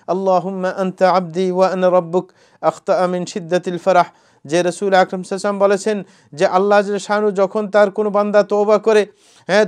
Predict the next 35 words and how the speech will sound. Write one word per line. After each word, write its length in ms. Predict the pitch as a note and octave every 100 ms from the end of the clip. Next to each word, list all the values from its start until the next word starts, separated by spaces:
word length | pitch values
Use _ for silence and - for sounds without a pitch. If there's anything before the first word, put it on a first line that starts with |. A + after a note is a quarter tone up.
| F#3
তওবা 260 | F#3+ G3 G#3
করে 140 | G#3 G#3 G#3
তার 120 | G3+ G3
কাছে 180 | G3 G3+
ফিরে 160 | G#3 G#3+ G#3
আসে 160 | G3+ G#3 - _ -
গুনাহ 240 | D#3 G3 G#3 G#3
করার 220 | G3+ G3 F#3
পর, 120 | G3+ F#3+ - _ -
তখন 220 | F3+ G3+ F#3 -
তাকে 220 | F3+ F#3 G3+
নিয়ে 120 | G3 F#3+
এত 100 | F#3+ G3 E3
বেশি 240 | G3+ - G#3 -
খুশি 220 | F#3 G#3
হন 120 | G3 F#3+ - _ E3
ওই 100 | G#3 G3+
ব্যক্তির 320 | G#3 - F#3 G3
চাইতে 280 | G3 F#3+ G3 F#3 - _ C#3
যেই 160 | F#3 F#3+
ব্যক্তি 280 | F#3 - F#3 E3 _ -
তার 180 | E3+ F#3 F3
একটা 180 | - F#3+ E3+
উটের 240 | F3+ G3 F3
পিঠে 220 | E3+ F3 F3+ F3
তার 120 | F3 -
খাদ্য 240 | F3 E3 E3+ F3+
পানীয় 280 | F3 F3+ F#3
নিয়ে 140 | F3+ E3+ - _ -
সে 80 | E3+
রওনা 300 | F3 F3+ F3+ F3
করছে 220 | F3+ - F3+
মরু 180 | E3 F3 F#3
প্রান্তর 360 | F#3 F#3+ F#3+ G3 F3+
দিয়ে, 140 | G3+